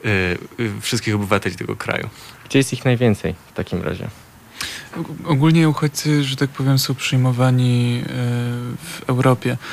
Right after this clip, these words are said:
Speaker 3: głównie w Niemczech, w Szwecji oraz w, na Węgrzech.
Speaker 2: Mhm.
Speaker 3: Chociaż na Węgrzech to de facto jest kwestia tego, że Węgry nie, nie bardzo chcą przyjmować uchodźców, ale nie mają wyjścia, dlatego że są na
Speaker 2: Przyjmowane.
Speaker 3: szlaku,
Speaker 2: Mhm.
Speaker 3: na szlaku uchodźczym.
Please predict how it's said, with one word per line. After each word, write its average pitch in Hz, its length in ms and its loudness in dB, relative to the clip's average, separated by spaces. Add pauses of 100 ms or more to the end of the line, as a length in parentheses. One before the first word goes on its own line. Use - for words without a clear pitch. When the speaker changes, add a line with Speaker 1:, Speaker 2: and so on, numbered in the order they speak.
(220)
Speaker 3:
głównie 123 280 2
w 120 80 0
Niemczech, 131 480 4
w - 180 -8
Szwecji 123 440 0
oraz 120 220 2
w, 120 140 -6
na 127 120 2
Węgrzech. 120 320 2
Speaker 2:
Mhm. 135 160 4 (160)
Speaker 3:
Chociaż - 260 0
na 147 100 6
Węgrzech 147 380 4
to 139 120 -2
de 131 120 0
facto - 300 -2
jest 135 280 2
kwestia - 340 -2
tego, 135 280 2
że 127 300 2 (560)
Węgry 131 500 4 (100)
nie, 135 760 4
nie 131 160 2
bardzo 127 300 4
chcą - 180 -2
przyjmować 127 460 2
uchodźców, 135 520 -2
ale 131 160 2
nie 131 120 4
mają 131 200 4
wyjścia, 131 280 2
dlatego 127 240 0
że 120 100 2
są 131 180 2
na 131 80 4
Speaker 2:
Przyjmowane. 127 320 2
Speaker 3:
szlaku, 123 360 0 (440)
Speaker 2:
Mhm. 131 180 -4
Speaker 3:
na 127 100 4
szlaku 123 360 2
uchodźczym. 120 480 -4